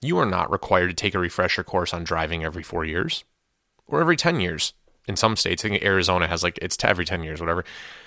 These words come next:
There's no refresher training there unless you get a ticket and they, they, you know,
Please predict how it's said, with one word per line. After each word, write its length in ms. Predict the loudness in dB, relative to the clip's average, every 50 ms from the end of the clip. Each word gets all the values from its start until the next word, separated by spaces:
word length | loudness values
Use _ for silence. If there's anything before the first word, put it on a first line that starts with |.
| -20 -20 -20 -20 _ -2
There's 140 | 0 2 4
no 80 | 4
refresher 420 | 4 4 4 4 2 2 2 0 -2
training 300 | -2 -2 -2 -2 -4 -4
there 280 | -2 -2 -2 -2 -4 -6 _ _ _ _ _ _ _ _ _
unless 400 | 2 4 6 6 6 6 4 2
you 100 | 0 -2
get 160 | 0 0 0
a 60 | 0
ticket 400 | 0 0 -2 0 2 2 0 0
and 80 | 2 0
they, 80 | 0 0 0 -2
they, 280 | 0 2 2 2 0 -2 -6
you 100 | -4 -4
know, 200 | -4 -4 -6